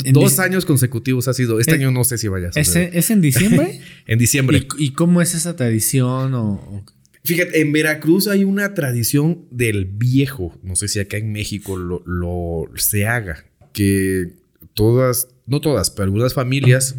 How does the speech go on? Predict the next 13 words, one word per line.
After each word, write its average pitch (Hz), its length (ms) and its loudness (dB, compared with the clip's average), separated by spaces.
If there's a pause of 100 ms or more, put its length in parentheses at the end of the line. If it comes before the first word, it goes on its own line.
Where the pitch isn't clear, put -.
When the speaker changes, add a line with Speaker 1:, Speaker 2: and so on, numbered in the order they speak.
(240)
Speaker 2:
agarran 95 440 -4 (180)
la 98 140 -8
ropa 107 560 -4 (260)
ya 85 280 -10
vieja, 107 500 -4
camisas, 87 400 -6
manga 85 240 -12
largas, 104 460 -6 (480)
y 110 100 -2
las 101 160 0
rellenan 90 360 -6
de 90 100 -10
papel 135 560 -4